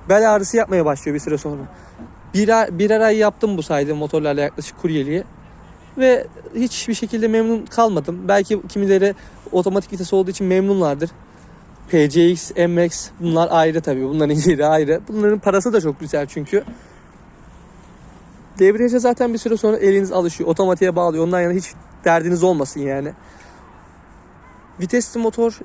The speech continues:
isterseniz hani ben kuryelik yapacağım, uzun yıllar yapacağım ve haftada belki altmış saat, yetmiş saat çalışacağım olacak diyorsanız o zaman ben size kesinlikle ve kesinlikle temiz bir Honda C B F bulun, onu alın derim.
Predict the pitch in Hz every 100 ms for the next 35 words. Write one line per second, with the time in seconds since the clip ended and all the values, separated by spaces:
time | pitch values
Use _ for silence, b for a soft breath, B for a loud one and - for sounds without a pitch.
0 | - - 220 208 196 175 156 196 190 -
1 | - 202 202 175 147 147 - 180 151 175
2 | 202 196 165 156 147 127 170 180 175 -
3 | 165 156 - 170 170 165 160 160 170 -
4 | 165 160 160 165 175 165 175 160 160 175
5 | 175 165 180 - 208 - 208 - B B
6 | B - 175 190 180 175 180 - 160 180
7 | 165 190 190 170 156 165 180 175 - 208
8 | B B - 233 214 208 185 196 196 190
9 | 185 - 156 185 180 170 175 160 170 165
10 | 135 135 160